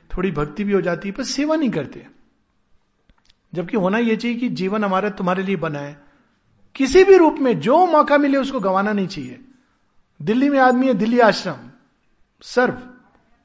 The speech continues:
सोसाइटी, कुछ नहीं, online, some work, it makes the process of, uh, transformation accelerated at least tenfold।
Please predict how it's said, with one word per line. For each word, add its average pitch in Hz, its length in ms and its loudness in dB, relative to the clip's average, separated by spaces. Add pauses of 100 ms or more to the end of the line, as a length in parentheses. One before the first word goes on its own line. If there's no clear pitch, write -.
(760)
सोसाइटी, 233 840 -2 (220)
कुछ 247 220 -4
नहीं, 277 160 0
online, 214 720 0
some 330 280 0
work, 226 260 2
it 240 280 -10
makes 240 400 -4
the 302 260 2 (420)
process 190 500 -2
of, 226 200 2 (280)
uh, 151 340 -6 (160)
transformation 220 640 -2 (180)
accelerated 269 720 -4 (520)
at 311 280 0
least 311 360 0
tenfold। 208 520 -2